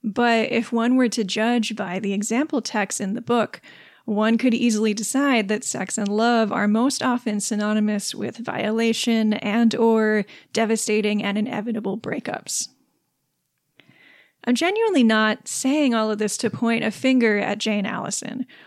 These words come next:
or to negate her book's insights on narrative form. I did still ultimately enjoy and get a lot out of the book, and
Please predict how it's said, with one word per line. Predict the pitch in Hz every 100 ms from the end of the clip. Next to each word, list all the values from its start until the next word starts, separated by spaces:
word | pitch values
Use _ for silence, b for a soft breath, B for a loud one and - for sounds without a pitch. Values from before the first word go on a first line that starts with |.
| B
or | 226 240 247
to | 240 233
negate | 220 208 233 247 202
her | 226
book's | 202 190 - -
insights | 240 233 214 208 -
on | 208
narrative | 202 196 190 202
form. | - 220 - - 233 - B B B B
I | 226
did | 214 233 220
still | - 233 226 226 220
ultimately | 226 214 214 202 214
enjoy | 208 233 262 254
and | 208
get | 214
a | 220
lot | 226 240 240
out | -
of | 202
the | -
book, | 220 233 233 - - -
and | 233 233 220